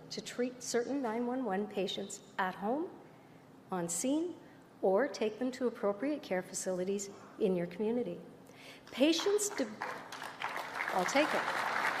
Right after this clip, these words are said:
There is no doubt that patients diverted from emergency rooms through these initiatives received the care they needed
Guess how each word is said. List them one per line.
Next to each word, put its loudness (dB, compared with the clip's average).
There 8
is 4
no 6
doubt -2
that 0
patients 4
diverted 0
from -2
emergency 0
rooms -2
through -4
these 0
initiatives -2
received 0
the -2
care -2
they 0
needed 0